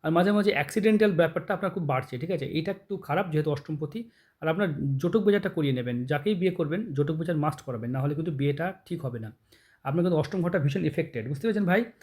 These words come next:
ভালো থাকবেন, সুস্থ থাকবেন। আর আপনার কথা বলার সময়সীমা সাত দিন আছে, তাই নির্দ্বিধায় নিঃসংকোচে ফোন করবেন, আপনি সমস্ত প্রশ্নের উত্তর পাবেন। কারণ আমরা ভিডিওতে অনেক সেনসিটিভ কথাগুলো বলতে পারি না, কারণ অনেক সেনসিটিভ ব্যাপারটা এড়িয়ে যায়, কারণ সেটা তো একটা ভিডিও। আর আপনি চাকরির জন্য বিদেশ যাত্রাও আপনার আছে,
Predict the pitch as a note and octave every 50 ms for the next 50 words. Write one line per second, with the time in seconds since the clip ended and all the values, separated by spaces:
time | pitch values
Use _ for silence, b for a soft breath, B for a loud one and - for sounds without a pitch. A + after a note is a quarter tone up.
0 | b b b b b b - C3+ F3+ G3+ F#3+ G#3 G3+ F3+ F3+ A3 A#3+ A#3+ A#3+ b
1 | b b b b - - G3 F3+ A#3 A3 G#3 G#3 F#3 F#3 A3+ A#3+ B3 b b b
2 | b b D#3 E3 F3+ A3 A#3 A3+ G#3+ G3 G#3 G#3+ G#3+ G#3 - A3 A3 E3+ G3+ A3
3 | - - F3+ F3 D#3 E3+ G#3+ G#3 G3+ F#3 A3 G#3+ G#3+ G3 F3 F3 F#3 F3 F3 G3
4 | F#3+ F#3 F3+ F3+ F3 F#3 F3+ F3+ F#3 F#3+ F3+ - F3 F3 F3+ F3 F#3+ F3+ F3 G#3
5 | A3+ A#3+ A#3 - _ _ _ _ _ - E3 F#3 F3 - G3 F#3+ A3 G#3+ A3 G#3
6 | - G#3 F#3 - F#3 D#3+ - - D3 C#3 B2+ A#2 A#2+ A#2+ A2 b b b b b
7 | b _ _ - D3 D#3 D#3+ D3+ D3+ E3+ F#3 F#3 C#3+ C3+ D#3+ E3+ F3+ F3 G3 F3
8 | D3+ E3 G#3 G3+ - F3 E3+ E3 E3+ E3+ F3+ - F3+ E3+ F3 F3 F3 D#3 C3+ E3
9 | F3+ F3+ F3+ F#3+ F3+ E3 D#3+ D#3+ D#3 D3+ D3+ D3+ D3+ D#3 F#3+ E3+ - D#3+ D3+ C#3
10 | D3+ D3+ D3+ C#3 C#3 C#3+ C#3 D3 C#3 C#3+ D#3+ D3+ D3+ D3+ - D#3+ D#3 D#3+ E3+ E3
11 | C3+ B2+ B2+ E3+ F3 b b b b b b - C3+ C#3+ D3 C#3+ C#3+ D#3+ D3+ D#3
12 | D#3 F3+ E3+ F#3 F3 F3 - C#3 C3+ D#3 E3+ G3 B3+ A#3 D#3+ C3+ C#3+ D3 C#3+ F3+
13 | E3+ E3+ F3 D#3+ - F#3 F3+ D#3+ F3+ F#3 F#3 G3 G3+ D#3 B2+ C#3+ D3 F3 E3+ F3
14 | F3+ F3 F3 G3 G3 F#3 F#3+ G3 F#3+ F3+ F3 E3+ -